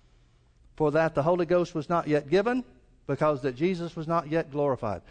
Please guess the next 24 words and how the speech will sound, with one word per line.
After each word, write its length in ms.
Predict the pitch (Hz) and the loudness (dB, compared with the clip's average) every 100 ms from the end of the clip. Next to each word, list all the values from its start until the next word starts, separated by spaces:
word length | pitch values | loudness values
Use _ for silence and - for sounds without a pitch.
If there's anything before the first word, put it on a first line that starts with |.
| - - | -8 -2
Now 60 | |
notice 280 | 190 359 - | 0 -2 -2
what 80 | 220 | -4
he 60 | 196 | 0
said. 320 | 220 170 - - - | 2 0 -2 -14 -8
He's 240 | - 285 285 | 0 2 2
talking 220 | 220 185 | 0 2
about 200 | 180 175 | 2 0
the 60 | 170 | 2
Holy 240 | 196 185 | 2 2
Ghost 360 | 208 233 - - - - - | 2 0 -2 -14 -20 -10 -2
in 160 | 180 | -2
connecting 600 | - 175 202 262 - 175 | 0 0 2 0 0 -2
people. 240 | 175 165 135 | 0 0 -2
He's 120 | 135 | 0
talking 200 | 190 175 | 0 2
about 160 | 180 | 0
the 80 | 170 | 2
Holy 180 | 185 185 | 0 0
Ghost 160 | 170 - | -4 -2
flowing 380 | 180 180 180 | 2 2 4
out 240 | 202 262 240 | 2 4 2
of 120 | 139 | 0
you. 220 | 123 87 | -4 -8